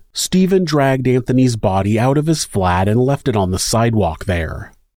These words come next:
He placed a bottle of G H B into Anthony's pocket, hoping that it would give the appearance that Anthony had accidentally overdosed.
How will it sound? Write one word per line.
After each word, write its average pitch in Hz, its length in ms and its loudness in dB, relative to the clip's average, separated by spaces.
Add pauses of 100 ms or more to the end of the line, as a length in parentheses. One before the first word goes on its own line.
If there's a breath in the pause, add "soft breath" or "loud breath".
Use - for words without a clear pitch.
(120)
He 143 140 0
placed 131 380 0
a 135 60 0
bottle 101 360 0
of 92 100 -4
G 95 280 2
H 95 220 -2
B 101 240 2
into 107 180 2
Anthony's 95 520 0
pocket, 110 560 -2
hoping 175 340 0
that 170 100 0
it 165 80 -2
would 156 180 0
give 160 220 0
the 170 140 0
appearance 117 540 0
that 120 120 -2
Anthony 123 440 0
had 113 120 0
accidentally 113 680 0
overdosed. 107 800 -2